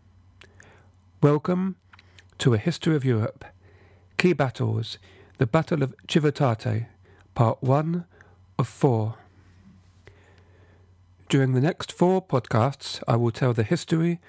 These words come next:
of Italy from between the fall of Rome up until ten fifty-three, the year of an important battle between Pope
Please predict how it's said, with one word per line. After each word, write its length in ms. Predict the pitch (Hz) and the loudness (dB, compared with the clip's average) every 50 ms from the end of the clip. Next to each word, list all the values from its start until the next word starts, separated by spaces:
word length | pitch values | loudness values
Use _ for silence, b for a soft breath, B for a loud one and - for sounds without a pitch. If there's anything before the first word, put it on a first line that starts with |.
| B B B B B B B B - | B B B B B B B B -2
of 120 | 123 - - | -2 0 0
Italy 480 | - - - - 113 107 104 107 110 110 _ | -2 -2 0 0 0 0 0 0 -2 -6 _
from 240 | - - 139 117 117 | -4 -2 0 0 0
between 420 | 120 117 - - 123 117 117 117 | -2 -2 0 0 0 2 0 0
the 80 | 110 107 | -2 -4
fall 480 | - - 151 151 160 170 175 180 175 B B B B B B B B | -2 0 0 0 0 0 -2 -2 -4 B B B B B B B B
of 160 | 139 120 123 | 0 2 2
Rome 420 | 120 117 127 147 165 170 175 170 170 _ B B B B B B B B B B B B - | 2 2 2 2 0 -2 -2 -4 -6 _ B B B B B B B B B B B B 2
up 160 | 135 127 - | 2 2 2
until 320 | 131 123 120 - 135 120 117 | -2 -4 -2 -2 -2 -2 -2
ten 260 | - - 156 151 143 | -2 -4 -4 -2 -2
fifty-three, 680 | - 165 151 - - 139 - - 135 117 110 104 107 107 _ _ b b b b b b b b b b b | -4 -6 -6 -4 -6 -6 -4 -2 -2 0 0 -2 -4 -8 _ _ b b b b b b b b b b b
the 80 | 110 | 0
year 200 | 110 127 139 143 - - | 2 2 0 0 -2 -4
of 100 | - - | -4 -2
an 80 | 120 | -2
important 560 | 113 113 - - 160 147 139 - 151 156 - - | -2 -2 0 0 0 0 0 -2 -6 -6 -2 0
battle 420 | 139 123 - - 110 107 110 110 B B B B B B B - | -2 -2 0 -2 -2 -2 -2 -4 B B B B B B B -4
between 340 | 117 - - 123 113 110 | -4 0 0 0 0 0
Pope 380 | 107 - 143 143 - - - | -2 0 0 0 0 -2 -8